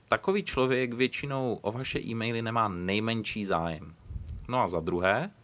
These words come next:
člověk vám kontakt dá sám.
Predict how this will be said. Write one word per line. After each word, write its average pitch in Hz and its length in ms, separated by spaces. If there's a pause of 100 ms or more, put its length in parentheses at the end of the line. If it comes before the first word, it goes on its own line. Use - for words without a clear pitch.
(680)
člověk 151 400
vám 151 260
kontakt 117 440
dá 95 300
sám. 80 480